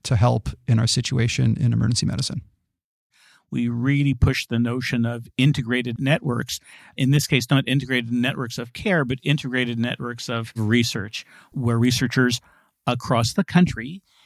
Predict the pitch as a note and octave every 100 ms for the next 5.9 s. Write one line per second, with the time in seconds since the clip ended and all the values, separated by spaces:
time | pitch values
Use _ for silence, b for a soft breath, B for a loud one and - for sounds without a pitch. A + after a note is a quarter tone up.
0 | _ - B2+ B2 - C#3 C#3 - B2 G#2
1 | A2+ E3+ F3+ - A2 G#2+ F3+ - b b
2 | - C#3 B2+ C3 B2+ C3 A#2 B2 B2 A2+
3 | C#3 B2 A#2 A2+ _ _ C#3+ C#3+ C3+ C#3
4 | C3+ C3 A2+ B2+ C#3 C3+ A#2+ B2 B2+ B2+
5 | B2+ A#2+ B2 A2 C3 - A#2 -